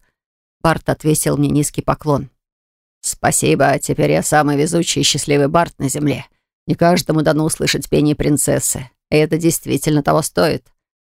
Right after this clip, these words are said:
Но как теперь жить, зная о собственном несовершенстве в сравнении с вами?» Отдаю Северину лютню. «Ну что вы, Северин, вы большой талант.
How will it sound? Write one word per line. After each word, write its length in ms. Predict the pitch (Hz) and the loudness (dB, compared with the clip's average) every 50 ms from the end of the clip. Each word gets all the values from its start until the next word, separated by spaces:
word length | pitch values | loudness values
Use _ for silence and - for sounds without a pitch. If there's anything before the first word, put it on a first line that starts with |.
| _ _ - | _ _ -2
Но 120 | - 151 | -2 0
как 220 | - 160 160 160 - | 2 2 0 0 0
теперь 340 | - 156 - - 151 151 | -2 -2 0 0 0 0
жить, 340 | 143 131 156 175 - - 131 | 2 2 2 0 0 -2 -4
зная 400 | 110 147 151 151 147 143 139 135 - _ _ | -2 0 0 2 2 0 0 -2 -6 _ _
о 100 | - 139 | -4 -2
собственном 640 | 156 - - 170 165 143 - - - 147 147 147 147 151 | 0 2 2 2 0 0 -2 -6 -4 -2 0 2 2 2
несовершенстве 800 | 156 147 - 147 143 139 - - - 143 147 151 - - - 151 | 2 0 0 -2 -2 0 -2 -2 0 0 0 0 -2 -2 -2 -4
в 40 | 139 | -2
сравнении 460 | - - 135 139 139 135 131 131 131 | -2 -2 -2 0 0 0 0 -2 -4
с 140 | 143 - - | -4 -6 -4
вами?» 400 | 131 131 135 135 - - - - _ _ _ _ _ _ _ _ _ _ _ _ _ _ _ _ _ - | -2 -2 -2 -2 -4 -8 -10 -12 _ _ _ _ _ _ _ _ _ _ _ _ _ _ _ _ _ -4
Отдаю 380 | 180 175 170 190 185 202 208 | -4 0 2 2 2 4 2
Северину 500 | 196 - - 185 180 185 190 185 185 185 | 2 0 2 2 2 4 4 4 4 4
лютню. 500 | 185 190 170 143 - - 135 123 123 131 - _ _ _ _ _ _ _ _ _ _ _ _ _ _ - | 4 4 2 0 -2 -4 -6 -6 -6 -6 -12 _ _ _ _ _ _ _ _ _ _ _ _ _ _ 0
«Ну 80 | 240 254 | 0 0
что 240 | - - - 320 | 0 2 0 0
вы, 80 | 285 254 | 2 2
Северин, 460 | 185 - - 190 180 175 175 165 170 | 0 2 2 2 2 4 2 2 2
вы 60 | 175 | 2
большой 300 | 175 208 196 190 - 254 | 2 0 0 2 0 0
талант. 500 | 240 - 185 160 151 147 143 143 - - | 0 0 0 0 2 0 -2 -4 -6 -10